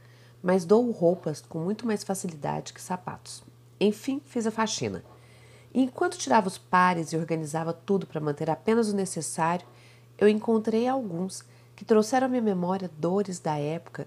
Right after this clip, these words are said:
em que eu estava obesa. Mais interessante ainda foi ver a evolução desse excesso de peso refletido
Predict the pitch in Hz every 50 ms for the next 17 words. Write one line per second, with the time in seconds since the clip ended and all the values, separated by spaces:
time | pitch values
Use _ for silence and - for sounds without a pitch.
0 | - - - 170 - - 170 165 - - 160 151 185 180 160 151 127 113 107 -
1 | 113 107 - - - - - - - - - - - - - - - - - -
2 | - - - - - - - - 170 170 185 180 190 226 226 233 233 220 214 220
3 | 208 185 175 - - - 190 196 202 - - 185 160 143 156 175 180 160 143 131
4 | - - - - - - - - - - - - - - - - - 220 226 202
5 | 185 190 175 165 165 165 160 156 - 214 240 254 269 285 - - - - 202 180
6 | 185 202 202 196 196 - 190 175 - - 185 180 185 185 202 190 202 214 - -
7 | 196 175 165 170 165 - - - - - - - - - - - - 220 220 220
8 | - 240 240 240 - - - - 185 165 151 135 139 131